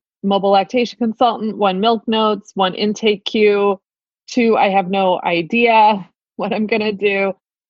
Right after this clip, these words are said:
I'm in, um, New York City, and I've tried all the platforms during my time as a,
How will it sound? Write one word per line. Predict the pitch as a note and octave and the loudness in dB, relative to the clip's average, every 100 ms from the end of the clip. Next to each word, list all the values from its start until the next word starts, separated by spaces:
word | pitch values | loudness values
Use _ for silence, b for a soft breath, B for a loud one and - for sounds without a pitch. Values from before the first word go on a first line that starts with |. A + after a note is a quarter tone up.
| - | -2
I'm | G3 A#3 B3 A#3 - | 0 0 -2 -6 -12
in, | G3 G3+ G3 G3 F3+ | -10 -8 -8 -10 -10
um, | - F#3+ F3+ | -6 -6 -4
New | G3 | -6
York | F#3+ G3 | -6 -8
City, | - G#3 G3 F#3 - | -8 -4 -2 -2 -2
and | F3+ F3 F3 E3 _ _ _ _ _ _ _ | -6 -4 -6 -10 _ _ _ _ _ _ _
I've | F#3 G3+ | -2 -2
tried | - A3 G3 - | 0 2 2 2
all | F#3 F#3+ G3 | 2 2 0
the | |
platforms | G3+ F3+ E3 - F3+ E3+ E3 F3 F#3 _ - | -2 -2 -2 -4 -8 -8 -8 -14 -18 _ -12
during | G3 F#3 F3+ | -8 -6 -8
my | E3+ | -10
time | E3+ F#3 E3 D#3+ E3 E3+ - - | -8 -4 -2 -2 -6 -10 -14 -4
as | F#3 | -4
a, | E3 | -2